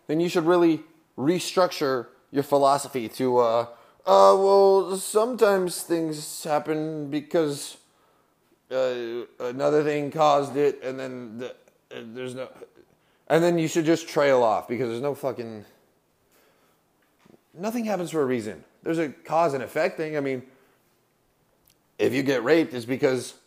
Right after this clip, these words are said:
someone is fucking crazy and raped you. Is that it? Is reason good enough for you to justify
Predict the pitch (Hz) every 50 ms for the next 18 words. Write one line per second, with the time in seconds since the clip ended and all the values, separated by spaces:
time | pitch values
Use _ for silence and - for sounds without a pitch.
0 | _ _ _ _ _ _ _ _ _ _ _ _ _ _ _ _ - - - -
1 | - - 147 147 156 147 139 123 - - 143 - - _ - 160 147 - 143 123
2 | - - - 175 180 175 160 233 285 - 151 147 175 180 185 180 180 156 147 131
3 | 107 - _ _ _ _ _ _ _ _ _ _ _ _ _ _ _ _ _ _
4 | _ 131 139 151 151 156 147 - - - - - - _ _ _ _ _ _ _
5 | _ _ _ _ _ _ _ _ _ _ _ _ _ _ _ _ _ _ _ -
6 | 190 202 180 160 170 175 208 233 254 233 214 247 240 220 214 196 - - _ -
7 | 143 117 147 165 165 170 190 170 151 139 156 196 202 - - - - - - _
8 | _ _ _ _ _ _ _ _ _ _ - _ _ _ _ _ _ _ - 147
9 | 143 147 156 160 156 135 110 120 139 135 135 - - - - 160 156 151 156 160
10 | 156 165